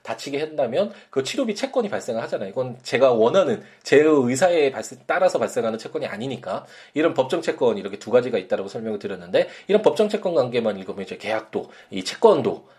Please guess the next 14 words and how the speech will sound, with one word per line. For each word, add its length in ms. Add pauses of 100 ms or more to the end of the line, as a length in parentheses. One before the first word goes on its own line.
어, 180
이제 160
마무리가 420
되는 220
것이고 320 (220)
이제 140
친족 280
상속편은 720 (280)
약간 340
이제 120
가족들 480
간의 280
일이니까 400
약간 220